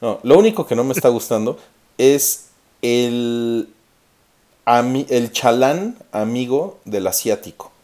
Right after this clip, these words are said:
Ese güey no me está gustando y siento que ese güey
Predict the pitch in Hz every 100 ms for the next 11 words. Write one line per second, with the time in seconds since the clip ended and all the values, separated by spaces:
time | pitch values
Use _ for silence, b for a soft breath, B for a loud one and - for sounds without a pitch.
0 | _ _ _ _ _ _ _ _ _ _
1 | _ _ _ 165 175 190 160 165 202 -
2 | - 135 147 147 147 135 - 123 147 -
3 | - - 165 160 165 151 151 127 127 220